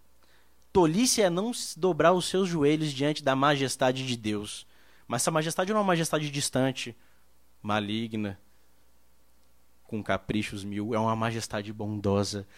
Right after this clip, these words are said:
é uma majestade amorosa, que faz com que todos seus filhinhos se abriguem debaixo da sua capa real. Todos aqueles que se submetem a ele, ele trata com amor,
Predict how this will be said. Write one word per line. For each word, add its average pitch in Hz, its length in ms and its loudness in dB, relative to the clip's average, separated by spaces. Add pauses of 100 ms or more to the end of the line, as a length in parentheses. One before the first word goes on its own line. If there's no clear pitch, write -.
(160)
é 101 80 -14
uma 104 140 -6
majestade 107 800 -6
amorosa, 107 800 0 (840)
que 131 100 -6
faz 117 240 0
com 139 100 -12
que - 120 -8
todos 185 260 -2
seus 165 160 -2
filhinhos 123 720 0
se - 120 -4
abriguem 120 480 0
debaixo 117 440 0
da 101 80 -4
sua 104 200 -4
capa 104 320 -4
real. 95 400 -6 (280)
Todos 170 180 6
aqueles 147 400 0
que - 140 -10
se - 120 -4
submetem 127 720 -2
a 120 80 2
ele, 117 280 0
ele 113 140 -6
trata 117 320 -6
com 120 240 -8
amor, 104 540 0